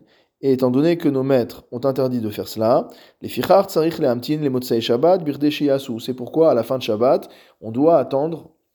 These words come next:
le temps nécessaire à réchauffer cette eau avant de pouvoir l'utiliser. Kede Shelo Yaseken Befa Macheret, de manière à ne pas en arriver à faire cela une autre fois, Shelo Istom Nekava Veyavo Lide Chitui,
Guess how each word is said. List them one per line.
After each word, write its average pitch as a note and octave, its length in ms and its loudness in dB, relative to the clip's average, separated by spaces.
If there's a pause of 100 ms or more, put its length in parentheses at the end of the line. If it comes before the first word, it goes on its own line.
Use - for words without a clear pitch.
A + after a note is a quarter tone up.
(580)
le A#2 160 -2
temps D#3+ 140 4
nécessaire C#3 680 0 (300)
à B2+ 80 2
réchauffer A#2+ 400 -2
cette G#2 240 -4
eau E3 180 2
avant C#3 300 2
de C3 60 -2
pouvoir B2+ 380 0
l'utiliser. A2 640 -8 (400)
Kede C#3+ 280 2
Shelo D#3 260 2
Yaseken C#3+ 540 0
Befa B2 320 -2
Macheret, A2 580 -4 (380)
de A#2+ 100 0
manière C#3+ 300 4
à C3+ 40 2
ne B2+ 80 -2
pas D#3 160 0
en C#3 140 0
arriver B2+ 300 0
à B2 60 2
faire B2 220 -4
cela C3 360 2
une A2+ 120 -4
autre A2 220 -6
fois, C3+ 400 0 (260)
Shelo C3 300 0
Istom D#3+ 340 2
Nekava B2+ 480 2
Veyavo B2+ 400 -2
Lide A#2 320 -4
Chitui, D3 480 -6